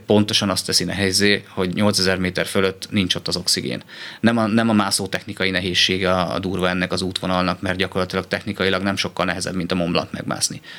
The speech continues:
Ö, tehát nem egy kiemelkedő mászó tudás kell hozzá, hanem kiemelkedő, ö,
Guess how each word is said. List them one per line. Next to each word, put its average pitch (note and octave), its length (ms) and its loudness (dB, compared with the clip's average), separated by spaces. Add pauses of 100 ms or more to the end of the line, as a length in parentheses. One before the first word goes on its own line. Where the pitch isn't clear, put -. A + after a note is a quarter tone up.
(360)
Ö, - 60 -2 (1040)
tehát G#2+ 200 2
nem A2 80 6
egy F#2+ 140 2
kiemelkedő G2 600 2
mászó F#2 420 0
tudás F2+ 380 -2
kell - 120 -2
hozzá, F#2+ 300 0
hanem F#2+ 180 2
kiemelkedő, F#2 880 2
ö, F#2 380 0